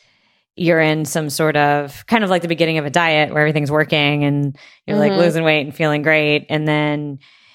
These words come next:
Speaker 1: inevitably something happens and it stops working and, you know, all, all hell breaks loose.
Speaker 2: Exactly. <laughs> Right.
Speaker 1: And, um, so it ha-, so j-, just to clarify,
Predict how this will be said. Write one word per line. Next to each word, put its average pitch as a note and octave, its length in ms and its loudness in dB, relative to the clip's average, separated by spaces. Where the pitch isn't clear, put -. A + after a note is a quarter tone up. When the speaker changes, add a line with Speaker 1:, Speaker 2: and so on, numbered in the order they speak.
Speaker 1:
inevitably D#3 1080 2
something D#3+ 380 0
happens D3 680 -2
and D#3 380 0
it - 140 -2
stops - 300 -4
working D3 500 2
and, C#3 440 2
you - 160 -2
know, C#3+ 120 2
all, C#3 420 0
all C#3+ 160 0
hell C3+ 140 0
breaks - 260 -2
loose. - 280 -8
Speaker 2:
Exactly. G#3+ 720 2
<laughs> C4+ 40 4
Right. B3+ 640 0
Speaker 1:
And, D#3+ 500 -2
um, D3 500 -4
so A3 140 0
it G#3+ 100 2
ha-, A3 180 0
so G3+ 460 0
j-, - 140 -14
just F3+ 280 -2
to F#3 60 0
clarify, D#3+ 460 0